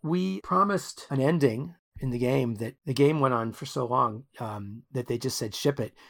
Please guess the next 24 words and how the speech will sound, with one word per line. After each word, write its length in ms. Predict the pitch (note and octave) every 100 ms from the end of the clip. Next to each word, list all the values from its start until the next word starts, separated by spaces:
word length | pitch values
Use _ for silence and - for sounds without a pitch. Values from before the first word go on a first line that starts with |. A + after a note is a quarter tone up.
| _
So 160 | -
we 60 | B2
never 180 | C3 C3+
got 160 | B2+
to 80 | -
put 180 | - C3
the 100 | A#2
homeworld 500 | C3 C3+ B2+ G2+ G2
in, 240 | F#2+ F#2+ -
but 160 | - B2 -
we 160 | C3
never 240 | B2 C#3 C#3
took 200 | D3 C#3+
the 100 | B2
message 340 | A2+ C#3 C#3
out 200 | A#2+ A2
that 100 | A#2+
said, 160 | - B2
"Keep 220 | - C#3
playing, 320 | - C3 B2+
the 80 | A2
homeworld 360 | C3 C#3+ A#2+ A2
is 160 | G2+
near." 280 | G#2+ G#2 -